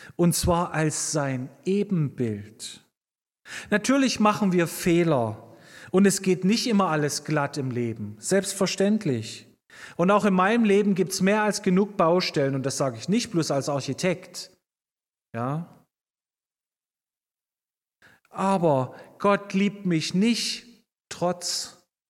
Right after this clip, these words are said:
meiner Fehler und Schwächen, sondern er liebt mich, weil er mich wunderbar gemacht hat. Und weil ich sein Kind bin, deshalb liebt er mich.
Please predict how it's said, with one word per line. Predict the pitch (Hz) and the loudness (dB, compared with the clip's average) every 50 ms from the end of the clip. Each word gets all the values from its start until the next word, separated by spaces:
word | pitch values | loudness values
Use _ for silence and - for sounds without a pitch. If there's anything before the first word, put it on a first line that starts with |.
| _ _ _ - | _ _ _ -6
meiner | 131 131 131 127 120 120 120 | -4 -2 0 0 0 -2 -4
Fehler | 117 - - - 123 117 113 110 110 104 107 110 - - _ - | -4 -8 -6 -4 -4 -4 -4 -6 -10 -12 -12 -14 -20 -20 _ -8
und | - 123 113 | -8 -6 -6
Schwächen, | - - - 127 120 117 113 - - 117 110 113 - - - - - - | -6 -4 -4 -4 -4 -4 -6 -8 -10 -10 -10 -12 -16 -20 -20 -20 -20 -20
sondern | - - - 151 147 143 139 - | -14 -8 -4 -4 -2 -2 -4 -6
er | 135 131 127 | -8 -8 -6
liebt | 127 135 160 190 - - - - - | -4 -4 -4 -4 -6 -10 -14 -8 -6
mich, | 131 127 131 151 165 - - - - - _ _ _ _ _ _ _ _ - | -4 -4 -4 -6 -8 -10 -12 -18 -18 -20 _ _ _ _ _ _ _ _ -8
weil | 131 131 135 147 | -6 -6 -6 -6
er | 151 143 151 160 170 | -6 -4 -4 -4 -2
mich | 175 175 175 160 - - - | -4 -4 -6 -6 -8 -10 -6
wunderbar | 143 143 151 160 160 156 160 156 151 - - 131 131 135 135 135 - | -4 -2 -2 -2 -2 -2 -4 -4 -4 -6 -6 -4 -4 -4 -6 -8 -6
gemacht | - 139 135 131 127 127 - - - - - 113 | -4 -2 -2 -2 -4 -4 -8 -12 -16 -16 -12 -12
hat. | 104 101 - - - - _ _ _ _ _ _ _ _ _ _ _ - - _ | -12 -12 -14 -16 -20 -20 _ _ _ _ _ _ _ _ _ _ _ -20 -20 _
Und | - 151 151 143 | -2 0 0 2
weil | 156 151 151 151 | 2 2 0 0
ich | 143 - | -2 -2
sein | - - - 170 160 170 180 185 180 180 | -4 -2 -2 0 0 0 0 0 -2 -4
Kind | - - 196 202 208 208 208 - | -4 -2 0 0 0 -2 -4 -6
bin, | - 120 113 113 110 - - - - - _ _ - - | -8 -6 -6 -6 -10 -12 -16 -20 -20 -20 _ _ -2 0
deshalb | 185 190 190 180 - - - - - - _ _ _ - - 135 131 123 117 110 104 101 101 - - - _ _ _ _ _ _ _ _ _ _ _ _ _ | 0 0 0 -2 -4 -6 -6 -8 -12 -18 _ _ _ -16 -10 -8 -6 -6 -6 -6 -8 -10 -12 -16 -20 -20 _ _ _ _ _ _ _ _ _ _ _ _ _
liebt | - 127 120 120 - | -8 -8 -8 -8 -10
er | - 117 110 | -10 -8 -8
mich. | 110 113 110 110 - - - - | -6 -6 -8 -10 -12 -18 -20 -20